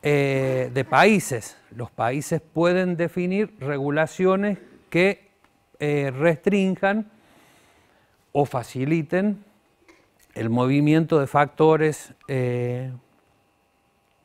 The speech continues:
bienes y servicios.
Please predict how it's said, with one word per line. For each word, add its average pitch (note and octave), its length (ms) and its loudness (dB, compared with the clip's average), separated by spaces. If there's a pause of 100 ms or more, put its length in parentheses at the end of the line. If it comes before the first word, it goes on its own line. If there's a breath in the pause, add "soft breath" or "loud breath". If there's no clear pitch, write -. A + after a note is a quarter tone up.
(1800)
bienes D#3+ 680 -4 (120)
y A#2+ 80 -10
servicios. C#3+ 720 -6